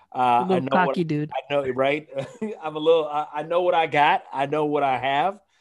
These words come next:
Speaker 1: Uh, I know who I am, and I don't know that if I would take it that way, I would actually take it
Speaker 2: I was
Speaker 1: as
Speaker 2: gonna say something
Speaker 1: well, the
Speaker 2: inappropriate, but I'm gonna, I'm
Speaker 1: I'm
Speaker 2: gonna
Speaker 1: glad
Speaker 2: move
Speaker 1: you
Speaker 2: on.
Speaker 1: didn't, 'cause you probably got a high,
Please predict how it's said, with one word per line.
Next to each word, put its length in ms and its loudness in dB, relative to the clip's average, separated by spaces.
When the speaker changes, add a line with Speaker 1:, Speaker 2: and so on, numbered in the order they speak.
Speaker 1:
Uh, 520 -2
I 140 -8
know 220 -4
who 220 2
I 160 4
am, 420 -4
and 160 -8
I 120 -8
don't 220 -10
know 380 -2
that 160 0
if 180 -6
I 100 0
would 280 -8
take 240 -4
it 140 -10
that 140 -8
way, 160 -10
I 120 -2
would 160 -2
actually 420 -4
take 320 -8
it 60 -4
Speaker 2:
I 40 2
was 180 4
Speaker 1:
as 20 -14
Speaker 2:
gonna 180 4
say 180 2
something 320 0
Speaker 1:
well, 140 4
the 60 -2
Speaker 2:
inappropriate, 520 0
but 300 -2
I'm 160 -2
gonna, 160 0
I'm 160 -2
Speaker 1:
I'm 140 0
Speaker 2:
gonna 60 0
Speaker 1:
glad 260 6
Speaker 2:
move 100 0
Speaker 1:
you 60 -4
Speaker 2:
on. 80 0
Speaker 1:
didn't, 260 -2
'cause 180 0
you 60 -8
probably 360 -2
got 220 -6
a 280 -4
high, 320 -6